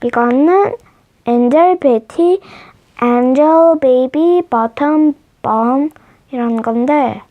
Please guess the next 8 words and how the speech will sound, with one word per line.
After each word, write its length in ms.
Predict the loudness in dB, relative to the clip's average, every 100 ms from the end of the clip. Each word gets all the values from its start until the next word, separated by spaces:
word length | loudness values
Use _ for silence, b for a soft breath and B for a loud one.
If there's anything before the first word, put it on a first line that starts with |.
| _ _ _ _ -10
이쪽 200 | -2 -2
위에 360 | 2 2 2 0
조그맣게 600 | -4 -2 -4 -4 -4 -4 -6 b b b b -4
Earth 400 | 0 0 -2 -2
Mama, 540 | 0 0 0 -2 -4 -6 -4
Angel 480 | -4 -2 0 0 0
Baby라고 840 | 0 0 0 -2 -4 -6 -8 -8
써있고, 420 | -4 -4 -4 -6